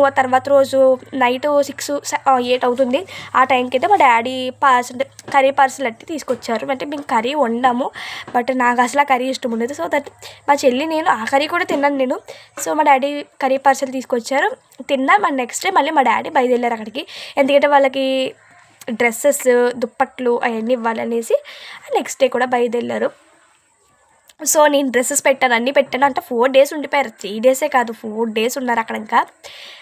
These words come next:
అంటే నేను చెప్పేది అయితే త్రీ డేస్ వాళ్ళు అక్కడ ఎలా ఉన్నారని చెప్తున్నా. ఇంకా ఫోర్ డేస్, ఫైవ్ డేస్ అలా అక్కడ ఉండిపోయారు. చెప్తాను మీకు మొత్తం లాస్ట్లో చెప్తాను ఎన్ని డేస్ ఉన్నారు కానీ, ఇంకా అనేది ఎన్ని డేస్ ఉన్నారు అనేది కూడా లాస్ట్లో చెప్తాను. So మా డాడీ అయితే డ్రెస్సెస్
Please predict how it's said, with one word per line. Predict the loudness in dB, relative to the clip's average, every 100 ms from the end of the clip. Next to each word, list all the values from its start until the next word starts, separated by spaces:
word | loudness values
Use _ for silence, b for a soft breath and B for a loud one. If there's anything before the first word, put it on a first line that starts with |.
| B -4
అంటే | -4 -6 -10 _
నేను | -2 0
చెప్పేది | 0 4 4
అయితే | 4 0 -6
త్రీ | -10 -6
డేస్ | 0 0 0
వాళ్ళు | -2 -2
అక్కడ | 0 2 2 2 -6 -8
ఎలా | 0 4 4
ఉన్నారని | 2 -2 -6 -6 -10
చెప్తున్నా. | -10 -6 -6
ఇంకా | -6 -10
ఫోర్ | -6 -4
డేస్, | -2 0
ఫైవ్ | 0 0
డేస్ | -2 -4
అలా | -6
అక్కడ | -6
ఉండిపోయారు. | -8 -6 -8 -8 B B -8
చెప్తాను | -8 -4 -4
మీకు | -4 -4
మొత్తం | -4 -2 -4 -4 -10 -10 0
లాస్ట్లో | 0 0 -2
చెప్తాను | -4 -4 -4 -2
ఎన్ని | -2 -2
డేస్ | -2 -2
ఉన్నారు | -6 -6 -6
కానీ, | -8 -10 _ _ B B B B B -14
ఇంకా | -2 4 6
అనేది | 6 2 -4 -2
ఎన్ని | -2 0
డేస్ | 0 0 -2
ఉన్నారు | -2 -2
అనేది | -4 -6
కూడా | -4 0
లాస్ట్లో | 0 -2 -8
చెప్తాను. | -10 -8 -8 -8 _ B B _
So | -2
మా | 0
డాడీ | 2 2 2 0
అయితే | 0 -2 -8 -6
డ్రెస్సెస్ | -6 -2 -2